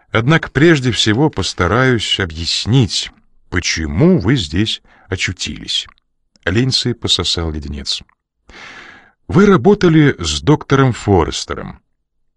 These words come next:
Вам известно, что у него серьезное психическое заболевание. Его необходимо вылечить. Доктор создал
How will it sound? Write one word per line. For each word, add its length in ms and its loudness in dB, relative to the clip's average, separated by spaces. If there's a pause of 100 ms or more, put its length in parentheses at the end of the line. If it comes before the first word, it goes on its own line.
(120)
Вам 240 4
известно, 480 2
что 240 -6
у 40 -2
него 180 0
серьезное 600 0
психическое 600 -4
заболевание. 800 -4 (640)
Его 340 0
необходимо 920 -2
вылечить. 800 -6 (680)
Доктор 600 0
создал 640 0